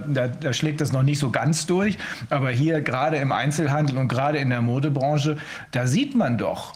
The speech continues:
wo die Reise hingeht. Ne, wenn sie schon dafür belohnt werden sollen, letzten Endes ihr Geschäftsmodell aufzugeben, darauf läuft's doch hinaus. Sie können ja gar nicht mehr erfolgreich sein, wenn sie nicht den persönlichen Kontakt haben, sondern Digitalisierung betreiben.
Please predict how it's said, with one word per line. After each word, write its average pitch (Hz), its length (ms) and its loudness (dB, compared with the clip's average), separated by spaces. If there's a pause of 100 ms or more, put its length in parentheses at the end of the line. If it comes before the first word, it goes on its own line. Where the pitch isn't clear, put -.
(140)
wo 131 120 2
die 127 100 2
Reise 113 320 0
hingeht. 107 560 -2 (300)
Ne, 147 220 0
wenn 170 180 4
sie 175 120 2
schon 165 200 2
dafür 151 320 2
belohnt 156 480 2
werden 127 260 0
sollen, 127 320 0
letzten 151 380 0
Endes 143 320 0
ihr 156 100 0
Geschäftsmodell 123 960 0
aufzugeben, 120 760 0
darauf 131 260 0
läuft's 143 260 0
doch 135 120 0
hinaus. 135 380 2
Sie 135 80 0
können 202 180 2
ja 202 80 4
gar 120 160 0
nicht 117 140 -2
mehr 113 100 2
erfolgreich 120 560 -2
sein, 127 220 2
wenn 127 100 2
sie 123 100 2
nicht 170 240 2
den 135 120 2
persönlichen 117 500 0
Kontakt 113 460 -2
haben, 135 280 2
sondern 131 280 0
Digitalisierung 135 760 0
betreiben. 95 500 -2